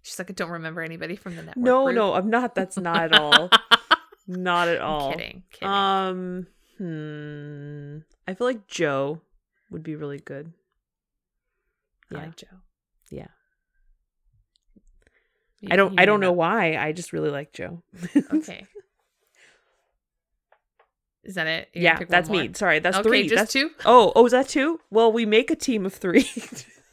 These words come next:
Speaker 1: Okay, that works too. I thought about this a lot.
Speaker 2: Clearly, I'm
Speaker 1: Um,
Speaker 2: not good at math.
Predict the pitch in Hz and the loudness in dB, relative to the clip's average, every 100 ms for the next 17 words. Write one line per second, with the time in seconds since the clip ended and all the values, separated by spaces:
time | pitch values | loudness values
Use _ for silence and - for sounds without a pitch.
0 | - - - 214 233 294 302 233 190 175 | -20 -8 -2 2 2 2 2 2 0 -2
1 | 196 214 240 - - 254 226 - - - | -2 -4 -6 -8 -6 -4 -4 -8 -20 -6
2 | - 214 226 220 214 185 190 - 160 135 | -2 4 6 6 4 2 0 -4 -2 -2
3 | - 254 233 240 214 190 180 190 185 180 | 0 2 4 4 4 4 4 2 -2 -4
4 | 175 170 175 180 196 | -4 -6 -8 -10 -12